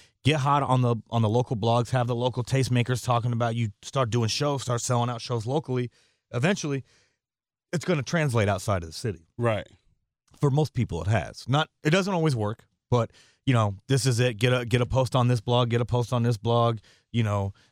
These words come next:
Speaker 1: um, grow this, grow this number, grow that number. But now it's like, you don't even know. You can't even t-, give people, you, you know, you could rely on blogs and, and, and certain D Js for, um, help, but now it's like, I don't even know if that helps anymore.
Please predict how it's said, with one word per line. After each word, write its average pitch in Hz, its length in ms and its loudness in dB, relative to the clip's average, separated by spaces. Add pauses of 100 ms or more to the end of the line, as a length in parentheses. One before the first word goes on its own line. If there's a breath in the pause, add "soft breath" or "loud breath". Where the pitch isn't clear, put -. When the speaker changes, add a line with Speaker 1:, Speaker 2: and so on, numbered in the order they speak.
(140 soft breath)
Speaker 1:
um, 87 640 -4 (840)
grow 123 280 2
this, 117 300 -2
grow 123 260 2
this 120 200 -2
number, 123 260 2
grow 117 220 2
that 117 200 2
number. 120 380 0 (320 loud breath)
But 107 140 0
now 151 300 2
it's 123 140 -2
like, 107 320 -2
you 101 160 -2
don't 165 180 2
even 87 200 -4
know. 147 300 -2
You 123 120 -6
can't 156 200 0
even 95 140 -6
t-, - 120 -12
give 170 200 0
people, 98 320 -4
you, 139 160 -2 (440 soft breath)
you 127 80 2
know, 107 80 4
you 123 160 2
could 165 140 0
rely 135 300 2
on 117 180 2
blogs 123 500 2
and, 92 260 -6
and, 90 340 -8
and 98 140 -4
certain 123 260 0
D 123 200 2
Js 113 240 0
for, 92 380 -4 (360 soft breath)
um, 73 380 -10
help, 139 280 0 (500)
but 101 120 -4
now 131 260 2
it's 104 120 -6
like, 104 240 -2
I 123 100 2
don't 160 120 4
even 101 160 0
know 101 100 0
if 101 80 -4
that 101 160 -2
helps 143 260 -2
anymore. 85 360 -8